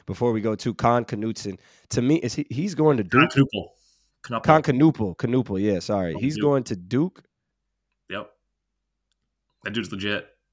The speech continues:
Speaker 2: That dude's legit.
Speaker 1: Uh, I don't, yeah, we'll see. I don't know if he, I don't know if he passed my eye test yet.
Speaker 2: He's legit, man.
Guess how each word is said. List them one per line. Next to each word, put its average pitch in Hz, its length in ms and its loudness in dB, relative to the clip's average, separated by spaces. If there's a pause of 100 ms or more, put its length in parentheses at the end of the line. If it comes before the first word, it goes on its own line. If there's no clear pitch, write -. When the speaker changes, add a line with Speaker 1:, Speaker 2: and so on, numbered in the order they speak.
(800)
Speaker 2:
That 92 140 -6
dude's 92 220 -8
legit. 95 360 -8 (840)
Speaker 1:
Uh, 98 680 0
I 104 140 -2
don't, 113 220 0 (240)
yeah, 98 180 -2
we'll 104 120 -2
see. 110 380 -4
I 92 80 -4
don't 104 120 -4
know 101 140 -2
if 95 100 -6
he, 92 320 -4
I - 60 -10
don't 101 480 -8
know 101 60 -12
if 95 80 -18
he - 80 -20
passed 95 280 -10
my 85 280 -8
eye 82 40 -10
test 80 300 -14
yet. - 160 -12 (400)
Speaker 2:
He's 113 180 -6
legit, 113 320 -6
man. 92 280 -12